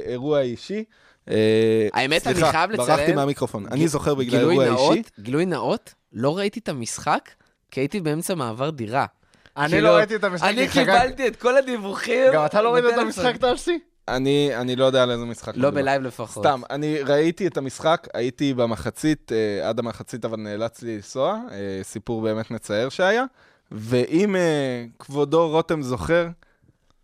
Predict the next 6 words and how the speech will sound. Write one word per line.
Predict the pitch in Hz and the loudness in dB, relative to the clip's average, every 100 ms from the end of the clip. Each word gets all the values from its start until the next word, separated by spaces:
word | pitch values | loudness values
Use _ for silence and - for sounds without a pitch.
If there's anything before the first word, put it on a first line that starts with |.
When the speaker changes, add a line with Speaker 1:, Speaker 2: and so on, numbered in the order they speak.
| _ _ - | _ _ -2
Speaker 1:
היה | 120 131 139 | 2 4 4
לי | 143 | 2
הימור | 131 139 147 117 - _ _ _ - | 0 0 0 -2 -10 _ _ _ -10
במחצית | 117 120 117 131 - 165 | -4 -2 -2 -4 -4 -2
המשחק | 151 135 - 135 - | -2 -2 0 0 2
ההיא, | 131 135 | 0 0